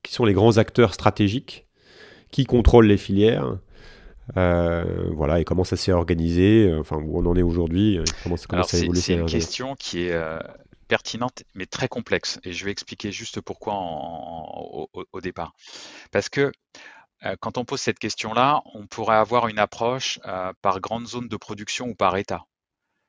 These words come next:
Speaker 2: C'est-à-dire que, par exemple, je prends un exemple tout simple, le lithium, euh, c'est un, c'est un métal que je connais assez bien.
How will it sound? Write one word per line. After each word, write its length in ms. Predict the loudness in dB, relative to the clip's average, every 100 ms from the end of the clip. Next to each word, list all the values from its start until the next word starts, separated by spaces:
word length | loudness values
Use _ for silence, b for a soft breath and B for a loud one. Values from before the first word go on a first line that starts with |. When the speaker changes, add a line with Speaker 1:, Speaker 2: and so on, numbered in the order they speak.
| _
Speaker 2:
C'est-à-dire 520 | -14 -2 0 0 -4
que, 120 | -4 2
par 180 | 4
exemple, 480 | 4 2 -6 -6 -14 -10
je 140 | -10
prends 200 | -2 0
un 80 | 0
exemple 380 | -2 -8 -10 -12
tout 120 | -10
simple, 420 | -8 -6 -6 -10 -14
le 180 | -8 -6
lithium, 560 | -6 -8 -4 -4 -4 -12 _ b b b b -6
euh, 560 | -4 -2 -4 -6 -8 -8
c'est 200 | -8 -6
un, 140 | -6
c'est 160 | -8 -8
un 60 |
métal 300 | -8 -8 -10
que 120 | -10
je 100 | -14
connais 260 | -12 -6 -6
assez 240 | -6 -8
bien. 260 | -10 -10